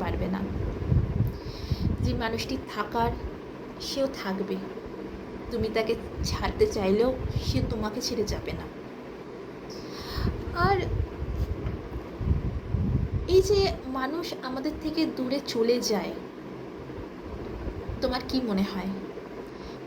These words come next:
তুমি যদি তাকে ধরে রাখতে, তুমি যদি আরেকটু চেষ্টা করতে, আরেকটু যদি হার্ড ওয়ার্ক করতে, তাহলে সে কি তোমায় ছেড়ে যেত না?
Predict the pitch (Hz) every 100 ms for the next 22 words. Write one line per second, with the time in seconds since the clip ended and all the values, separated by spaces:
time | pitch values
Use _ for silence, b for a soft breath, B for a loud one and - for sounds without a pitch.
0 | - 262 262 277 269 262 - 269 254 -
1 | 220 220 196 - - 240 220 - 247 262
2 | 262 - - 214 233 - - - - 240
3 | - 240 220 - - 226 - 214 214 226
4 | 233 233 214 214 190 202 214 - 202 -
5 | 214 196 B B B B - 208 220 -
6 | 202 - 226 233 - 202 202 190 - 202